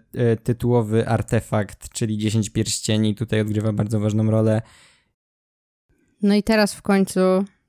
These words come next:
Speaker 2: ten moment. Podzielmy się naszymi wrażeniami z tego filmu.
Speaker 1: Ten film jest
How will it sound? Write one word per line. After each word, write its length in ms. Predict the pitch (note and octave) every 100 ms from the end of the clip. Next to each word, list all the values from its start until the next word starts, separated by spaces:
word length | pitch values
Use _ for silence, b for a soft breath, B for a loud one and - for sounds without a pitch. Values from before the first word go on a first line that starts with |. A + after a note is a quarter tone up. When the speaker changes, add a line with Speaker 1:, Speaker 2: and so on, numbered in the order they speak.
| _ -
Speaker 2:
ten 200 | F3+ F3+
moment. 640 | F3+ E3+ E3+ F3+ - - _ _ _ _ _ _ _ _ _ _ _
Podzielmy 480 | - F3+ F#3 F#3+ F#3+
się 200 | - E3+
naszymi 420 | F3 E3 F#3+ F3
wrażeniami 640 | E3 F3 F3 F#3 G3 F#3+ F3+
z 80 | -
tego 260 | E3 E3
filmu. 440 | - F3+ D#3 D#3 F3+ F#3+ _ _ _ _ _ _ _ _ _ _ _ _ _ _ _ _ _ _ _ _ _ _ -
Speaker 1:
Ten 160 | E3+
film 180 | D3 D3+
jest 460 | B2+ A#2 - -